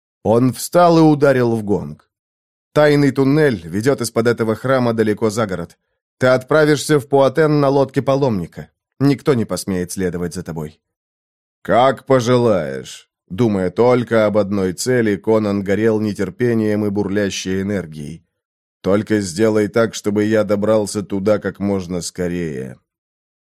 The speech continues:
Тем временем события в других частях города развивались очень быстро. Запыхавшийся гонец ворвался в один из залов дворца, где Валериус развлекался со своими танцовщицами и, упав на колени, поведал историю о кровавом побеге Конана и Альбионы из тюрьмы.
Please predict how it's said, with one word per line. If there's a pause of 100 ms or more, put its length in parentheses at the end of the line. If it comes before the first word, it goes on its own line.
(800)
Тем
временем
события
в
других
частях
города
развивались
очень
быстро. (400)
Запыхавшийся
гонец
ворвался
в
один
из
залов
дворца,
где
Валериус
развлекался
со
своими
танцовщицами
и,
упав
на
колени,
поведал
историю
о
кровавом
побеге
Конана
и
Альбионы
из
тюрьмы.